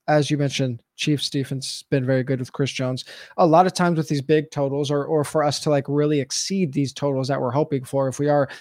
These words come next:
game stacking this game, it is not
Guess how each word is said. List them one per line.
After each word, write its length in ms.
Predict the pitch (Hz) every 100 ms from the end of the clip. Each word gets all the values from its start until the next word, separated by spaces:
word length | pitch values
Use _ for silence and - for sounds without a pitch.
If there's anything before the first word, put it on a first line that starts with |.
| _
game 200 | 147 143
stacking 400 | 131 139 131 139
this 140 | 131 -
game, 380 | 151 147 135 - - -
it 140 | 190 170
is 220 | 156 123
not 500 | 143 170 202 - -